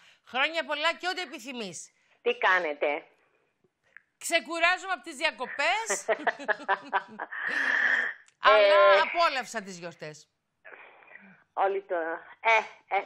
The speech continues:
Speaker 2: λίγο έτσι, λίγο στραβά.
Speaker 1: Μες στη
Speaker 2: Ε,
Speaker 1: ζωή είναι και
Speaker 2: θέλω
Speaker 1: αυτά.
Speaker 2: να ξέρω για μένα. Εννιά του εντεκάτου του εξήντα.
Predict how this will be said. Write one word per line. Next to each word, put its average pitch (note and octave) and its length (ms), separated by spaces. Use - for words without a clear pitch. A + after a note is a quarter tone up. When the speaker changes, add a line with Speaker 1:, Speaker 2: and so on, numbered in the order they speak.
Speaker 2:
λίγο G#3+ 280
έτσι, B3 280
λίγο G#3+ 260
στραβά. F3 520
Speaker 1:
Μες - 140
στη G3 80
Speaker 2:
Ε, G3 240
Speaker 1:
ζωή G3 220
είναι C4+ 160
και B3+ 80
Speaker 2:
θέλω C4 140
Speaker 1:
αυτά. A#3 120
Speaker 2:
να C4 80
ξέρω C4+ 340
για B3 220
μένα. G3 540
Εννιά A#3 320
του D4 80
εντεκάτου B3+ 580
του - 80
εξήντα. A3 840